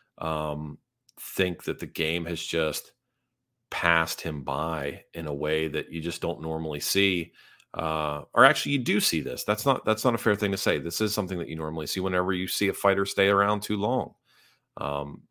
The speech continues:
that being said, Joe Lauzon is not some spring chicken either, but Lauzon will bring the pressure to Cowboy, right? Uh,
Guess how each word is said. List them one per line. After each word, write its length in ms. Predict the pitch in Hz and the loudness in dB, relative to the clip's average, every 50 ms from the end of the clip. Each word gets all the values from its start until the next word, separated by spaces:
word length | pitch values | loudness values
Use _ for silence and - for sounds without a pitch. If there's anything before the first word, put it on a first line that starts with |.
| _ _ _ _ - | _ _ _ _ 0
that 280 | 95 104 104 107 - | 4 6 6 6 6
being 280 | - 117 107 104 98 87 | 2 -2 0 0 -2 -2
said, 580 | - - - 113 127 139 87 67 - - 139 135 - _ _ _ _ _ _ _ _ _ _ _ _ _ _ _ _ 95 | -4 0 2 2 4 4 2 0 -2 -4 -6 -6 -8 _ _ _ _ _ _ _ _ _ _ _ _ _ _ _ _ -10
Joe 260 | 90 87 107 113 120 113 | 0 6 10 10 10 10
Lauzon 460 | 101 101 101 113 104 98 85 85 85 | 10 8 6 6 4 2 0 0 -2
is 120 | 85 82 | -2 -4
not 240 | 87 90 87 87 - | -2 0 0 0 0
some 220 | - - 90 82 | -2 -4 -4 -2
spring 460 | 78 - - - - 90 90 87 85 85 | -2 -4 -6 -4 -2 -2 -2 -2 -2 -4
chicken 460 | - - - 95 85 - 73 65 - - | -6 -4 -4 -4 -4 -6 -12 -12 -10 -6
either, 380 | 95 113 120 110 90 71 67 67 _ _ _ | -4 -4 -2 -2 -2 -4 -4 -6 _ _ _
but 340 | 107 110 104 92 - - - | 6 6 6 6 2 -2 -6
Lauzon 840 | - 87 87 92 104 127 143 139 104 95 78 71 71 71 78 95 98 - _ - - _ _ _ _ _ | -4 0 2 4 4 4 2 0 -2 -2 -4 -4 -4 -6 -6 -8 -8 -12 _ -20 -20 _ _ _ _ _
will 120 | 98 104 | 2 2
bring 380 | 104 - - 98 104 107 107 107 | 2 2 4 4 4 4 4 2
the 80 | 98 92 | 0 -2
pressure 480 | - - - 90 85 - - 73 69 | -2 0 2 2 2 2 0 -4 -4
to 80 | 64 - | -6 -6
Cowboy, 540 | - - 64 55 50 50 50 50 50 50 50 - _ _ _ _ _ | -6 -6 -4 -4 -6 -6 -10 -12 -12 -12 -14 -16 _ _ _ _ _
right? 320 | - 73 82 85 85 82 - - _ _ - - _ _ _ _ | -4 -2 0 0 0 -2 -4 -8 _ _ -20 -20 _ _ _ _
Uh, 280 | - 50 50 - - 55 | -8 -6 -4 -4 -4 -6